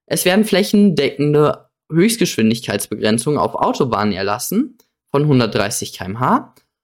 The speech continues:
und mein Porsche verliert jetzt an Wiederverkaufswert in Höhe von zwanzig Prozent.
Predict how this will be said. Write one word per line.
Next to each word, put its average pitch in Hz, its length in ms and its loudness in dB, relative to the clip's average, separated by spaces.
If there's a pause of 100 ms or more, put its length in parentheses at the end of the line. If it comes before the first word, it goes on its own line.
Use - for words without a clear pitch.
(140)
und 143 180 2
mein 131 220 2
Porsche 220 380 0
verliert 156 360 -2
jetzt 147 180 -2
an 123 180 2
Wiederverkaufswert 143 1200 -4
in 131 180 -2
Höhe 147 180 2
von 127 180 -2
zwanzig 131 400 -4
Prozent. 113 580 -8